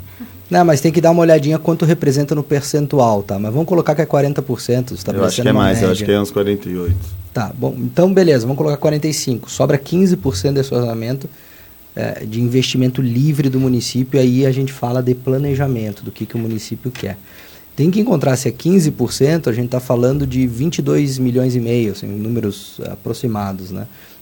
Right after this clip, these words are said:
Speaker 1: Vinte e dois milhões e meio anuais, pra fazer tudo o resto, segurança, é, obras, é, desapropriações, fazer tudo o resto.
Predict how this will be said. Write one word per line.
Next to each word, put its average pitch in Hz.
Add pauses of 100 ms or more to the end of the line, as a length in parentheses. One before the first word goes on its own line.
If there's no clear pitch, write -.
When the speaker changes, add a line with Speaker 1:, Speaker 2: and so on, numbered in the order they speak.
(100)
Speaker 1:
Vinte 113
e -
dois 120
milhões 120
e 117
meio 117
anuais, 123
pra 139
fazer 147
tudo 190
o -
resto, 127
segurança, 120 (440)
é, 95
obras, 107
é, 92
desapropriações, 107
fazer 101
tudo 123
o 117
resto. 95